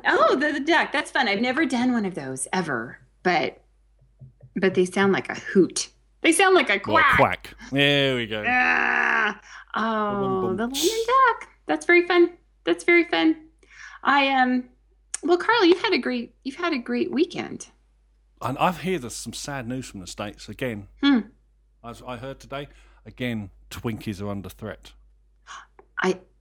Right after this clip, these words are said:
Speaker 1: I haven't heard that.
Speaker 2: Host-, hostesses, Hostess or whatever it is, the company that makes them, them
Speaker 1: Host-
Speaker 2: and Ding Dongs is
Speaker 1: Yes.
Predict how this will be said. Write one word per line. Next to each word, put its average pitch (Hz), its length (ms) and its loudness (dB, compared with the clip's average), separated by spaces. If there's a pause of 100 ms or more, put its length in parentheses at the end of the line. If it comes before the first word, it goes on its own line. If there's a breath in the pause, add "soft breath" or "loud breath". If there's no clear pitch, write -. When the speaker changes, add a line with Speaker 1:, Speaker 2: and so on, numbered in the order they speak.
(220)
Speaker 1:
I 180 80 2
haven't 180 220 -2
heard 202 220 -8
that. 135 100 -12
Speaker 2:
Host-, - 260 -14 (520)
hostesses, - 760 -10 (400)
Hostess 143 460 -10
or 123 40 -10
whatever 120 260 -8
it 127 60 -6
is, 131 80 -12
the 117 100 -14
company 127 280 -8
that 117 60 -10
makes 123 260 -8
them, 123 200 -10
them 131 100 -6
Speaker 1:
Host- 127 120 -2
Speaker 2:
and 117 80 -8
Ding 131 200 -4
Dongs 135 380 -4
is 117 160 -6
Speaker 1:
Yes. - 360 -4